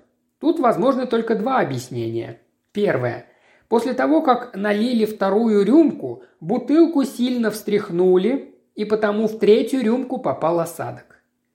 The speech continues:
Это возможно, но невероятно. Нет-нет, правдоподобно только одно объяснение, и я уверен, что я прав.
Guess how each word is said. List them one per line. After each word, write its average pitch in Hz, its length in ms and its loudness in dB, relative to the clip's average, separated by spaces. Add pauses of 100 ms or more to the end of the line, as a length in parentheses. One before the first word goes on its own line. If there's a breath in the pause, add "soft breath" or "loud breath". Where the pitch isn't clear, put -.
(140)
Это 190 220 2
возможно, 196 640 2
но 196 180 2
невероятно. 156 760 0 (420)
Нет-нет, 180 640 -2 (360 soft breath)
правдоподобно 220 720 2
только 226 400 0
одно 208 260 0
объяснение, 135 680 -6
и - 160 -10
я 175 180 4
уверен, 170 400 2
что - 200 -6
я 143 160 -2
прав. - 460 -8